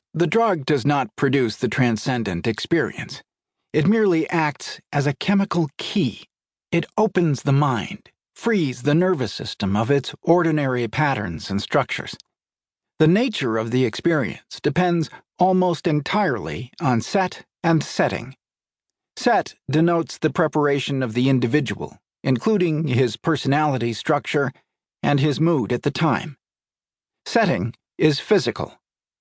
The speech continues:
the weather, the room's atmosphere, social, feelings of persons present towards one another,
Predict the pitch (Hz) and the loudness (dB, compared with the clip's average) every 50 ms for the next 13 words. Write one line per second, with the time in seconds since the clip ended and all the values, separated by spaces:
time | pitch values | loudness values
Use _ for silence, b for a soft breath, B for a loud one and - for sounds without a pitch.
0 | _ _ - 95 78 107 127 135 165 165 160 151 147 147 156 - _ _ - 123 | _ _ -6 -2 0 0 2 2 2 2 2 0 -2 -6 -8 -12 _ _ 2 2
1 | 127 139 147 151 139 131 110 127 131 143 151 - 151 147 - - - 160 160 156 | 4 4 2 2 0 0 0 0 0 -2 -2 -2 -2 -4 -2 -2 -2 0 0 0
2 | 151 147 143 - _ _ _ _ _ _ _ _ _ _ - - - 202 185 190 | 0 -2 -4 -10 _ _ _ _ _ _ _ _ _ _ -16 -4 0 0 2 2
3 | 151 - 107 - - _ _ _ _ _ _ _ _ _ - 175 175 156 143 131 | 0 -2 -6 -8 -10 _ _ _ _ _ _ _ _ _ 0 2 2 4 2 2
4 | 131 131 113 - 131 120 107 - - - 180 185 170 - - 120 98 85 - - | 0 -2 -2 -2 -2 -2 -2 -6 -2 0 0 0 2 0 -2 -2 -4 -4 -4 0
5 | - 160 160 143 120 120 110 - - - - 170 180 160 135 113 107 127 131 127 | 0 0 2 0 -2 -4 -4 -6 -10 -4 -2 0 2 2 0 0 0 0 0 2
6 | 127 123 127 135 135 117 85 64 - | 0 0 0 -2 -2 -4 -4 -6 -8